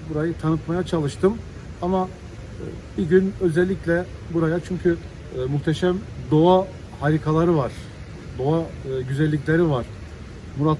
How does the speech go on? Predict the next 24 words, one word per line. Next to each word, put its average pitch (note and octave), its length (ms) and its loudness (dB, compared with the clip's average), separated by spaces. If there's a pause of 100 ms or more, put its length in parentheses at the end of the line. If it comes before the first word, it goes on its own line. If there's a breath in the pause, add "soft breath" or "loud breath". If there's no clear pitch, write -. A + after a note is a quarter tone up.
Nehri'nin, D#3 520 2 (300)
e, C#3 280 -6
akışı D#3+ 420 2 (460)
ve, D3 180 4 (500)
e, B2 180 -4
yüksek D#3+ 340 2 (800)
sarp, F3+ 360 2
e, - 440 -8 (500)
kayalıkların C#3+ 640 2 (200)
olduğu D3 440 2 (300)
dağ, E3 240 4 (600)
derede, C#3+ 400 4 (480)
e, C3 160 -6
akan D3+ 260 2
Murat D#3 340 2
Nehri, D#3 400 4 (680)
Golan D#3 280 6
kaplıcaları, D#3 840 2 (160)
sıcak D#3 340 2
suya F3 300 6 (220)
girdiğiniz D#3+ 680 4 (100)
yerde D#3 440 6 (200)
inanılmaz E3 680 6
bir D3+ 120 4